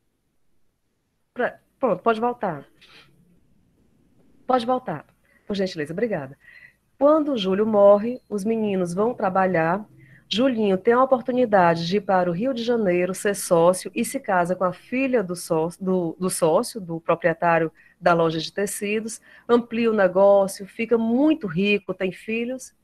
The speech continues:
e fica muito bem, financeiramente falando. Isabel fica com um homem que era casado, causa um desgosto enorme pra família,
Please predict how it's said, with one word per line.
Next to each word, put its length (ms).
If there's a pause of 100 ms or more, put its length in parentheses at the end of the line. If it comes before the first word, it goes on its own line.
e 60
fica 260
muito 200
bem, 260
financeiramente 800
falando. 500 (640)
Isabel 720 (320)
fica 400
com 180
um 20
homem 280
que 140
era 160
casado, 640
causa 320
um 40
desgosto 540
enorme 520
pra 160
família, 640